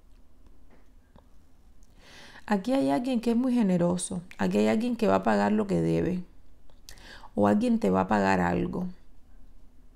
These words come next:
Aquí veo prosperidad. Aquí como que tú vas a tener un empujoncito para salir para adelante. Alguien te va a apoyar.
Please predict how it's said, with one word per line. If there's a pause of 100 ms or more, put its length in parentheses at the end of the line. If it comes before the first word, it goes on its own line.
(380)
Aquí
veo
prosperidad. (2250)
Aquí
como
que
tú
vas
a
tener
un
empujoncito
para
salir
para
adelante.
Alguien
te
va
a
apoyar.